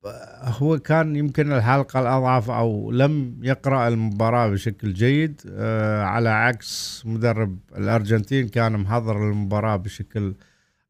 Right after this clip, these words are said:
أفضل. العناصر كانوا أكثر فعالية. ترى أنه المنتخب الأرجنتيني رغبته،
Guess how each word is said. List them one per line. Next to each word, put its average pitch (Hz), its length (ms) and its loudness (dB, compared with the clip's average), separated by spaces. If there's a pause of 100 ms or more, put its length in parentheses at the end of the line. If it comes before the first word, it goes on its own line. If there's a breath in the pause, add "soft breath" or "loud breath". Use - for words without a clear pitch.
أفضل. 175 500 2 (600)
العناصر 139 680 4
كانوا 127 600 0
أكثر 165 340 0
فعالية. 160 720 2
ترى 151 600 2
أنه 127 460 2
المنتخب 123 1000 0
الأرجنتيني 143 1000 0
رغبته، 127 760 2